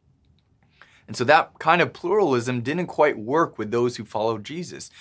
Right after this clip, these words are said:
They couldn't proclaim both Caesar is Lord and Christ is Lord. Now,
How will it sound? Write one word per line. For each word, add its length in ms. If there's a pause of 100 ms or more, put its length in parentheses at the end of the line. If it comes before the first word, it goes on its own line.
(160)
They 120
couldn't 300
proclaim 520
both 300 (320)
Caesar 480
is 280
Lord 360
and 260 (260)
Christ 440
is 180
Lord. 360 (2000)
Now, 200